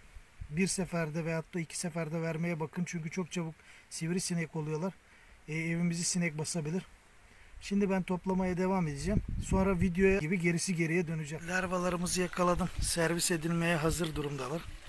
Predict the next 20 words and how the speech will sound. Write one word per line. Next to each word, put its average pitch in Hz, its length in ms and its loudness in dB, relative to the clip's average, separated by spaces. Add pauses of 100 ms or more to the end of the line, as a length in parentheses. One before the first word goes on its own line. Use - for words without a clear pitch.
(640)
Artık 160 380 0
Biga'ya 165 260 2
gidince 160 460 0 (180)
balıklarıma 156 600 2
vereceğim 143 380 0 (220)
nasipse. - 420 0 (1300)
Artık 170 380 0
Biga'da 170 340 0
videoya 165 340 0
devam 156 220 2
ederiz 139 320 -2
dostlar. - 360 0 (340)
Evet 202 220 -2
dostlar, 185 420 2 (680)
Biga'ya, 180 680 -4
hobi 185 320 0
odamıza 175 500 4
geldik. 165 640 4 (560)
Burayı 185 420 0
hatırlayan 175 640 0